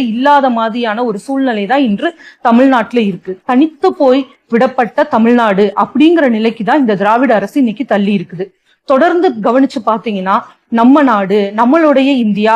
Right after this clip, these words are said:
அப்படிங்கிற எண்ணம் இங்க இல்ல. நம்ம தனி, வடக்கன்கள், இந்த மாதிரியான தொடர்ந்து பொய் பிரச்சாரங்களாலும் இந்த பிரிவினைகளாலும்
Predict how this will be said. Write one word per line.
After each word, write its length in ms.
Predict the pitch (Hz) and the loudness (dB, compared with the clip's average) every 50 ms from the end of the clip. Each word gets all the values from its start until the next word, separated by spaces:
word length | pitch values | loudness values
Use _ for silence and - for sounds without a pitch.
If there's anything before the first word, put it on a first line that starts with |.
| 220 - | 0 0
அப்படிங்கிற 560 | 220 214 - - 262 330 370 370 330 294 254 220 | -2 -6 -4 -2 0 2 2 2 2 0 0 0
எண்ணம் 280 | 226 233 254 311 339 | 0 0 2 2 4
இங்க 200 | 302 240 233 214 | 2 2 2 0
இல்ல. 340 | 226 208 196 202 214 226 226 196 - - - _ _ _ _ | 0 -2 -2 -2 0 0 0 0 -2 -4 -12 _ _ _ _
நம்ம 300 | - 233 233 254 277 285 | -2 2 4 4 4 4
தனி, 400 | 277 247 214 208 208 214 202 190 | 2 0 -2 -2 -2 -4 -4 -4
வடக்கன்கள், 720 | 202 220 233 269 - - 294 233 214 202 208 202 202 - | -2 0 0 0 0 -2 -2 -2 -2 -2 -4 -4 -4 -2
இந்த 180 | 262 233 220 240 | -2 -2 0 0
மாதிரியான 640 | 240 262 302 330 285 339 320 302 262 233 220 240 302 | 0 2 2 2 2 2 2 2 0 0 0 0 -2
தொடர்ந்து 560 | 311 - - 220 214 247 277 294 294 302 320 | -2 -2 -2 -2 2 2 2 2 2 0 0
பொய் 260 | 226 - 254 277 285 - | 0 0 0 0 0 0
பிரச்சாரங்களாலும் 800 | 277 226 220 - 262 247 233 233 226 208 202 196 185 196 240 269 | -2 -4 -4 -2 0 0 0 0 0 -2 -2 0 0 0 2 0
இந்த 140 | 262 220 214 | 0 0 -2
பிரிவினைகளாலும் 840 | 214 262 247 285 285 320 285 269 214 233 208 202 190 190 202 277 285 | -4 -2 -2 0 0 2 0 0 0 0 0 0 0 0 0 -2 -2